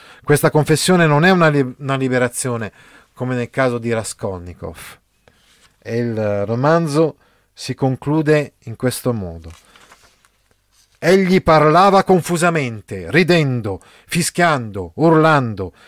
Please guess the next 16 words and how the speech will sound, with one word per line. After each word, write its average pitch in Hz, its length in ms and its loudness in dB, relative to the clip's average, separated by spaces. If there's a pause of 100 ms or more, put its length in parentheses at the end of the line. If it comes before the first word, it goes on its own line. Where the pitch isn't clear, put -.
di 165 180 0
filosofia, 151 800 -2 (380)
del 175 160 4
dottor 185 340 4
Panter, 123 680 2 (320)
di 170 160 0
corse 180 400 4
di 165 100 0
cavalli, 113 640 2 (220)
di 160 220 -2
carte, 131 600 2
di 151 140 0
donne, 127 580 2 (220)
di 147 180 -4
prete 190 320 2
Cirillo. 120 680 -2